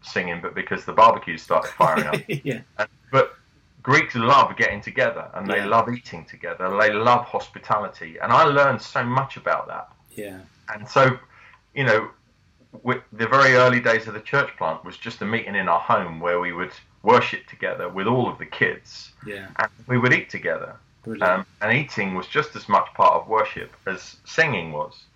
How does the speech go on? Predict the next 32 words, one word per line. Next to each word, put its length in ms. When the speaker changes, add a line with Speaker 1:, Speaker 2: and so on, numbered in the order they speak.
Speaker 2:
Yeah. 140
Speaker 1:
and, 180
and 100
preaching. 460
And 180
sometimes 540
what, 260
the 60
services 520
themselves 460
were 80
quite 280
chaotic, 540
but 120
actually 460
there 160
was 140
always 260
a 60
lovely 280
sense 300
of 60
family, 420
and 100
that, 200
you 100
know, 100
that 160
grew 180
very 280
fast. 360
Speaker 2:
Yeah. 220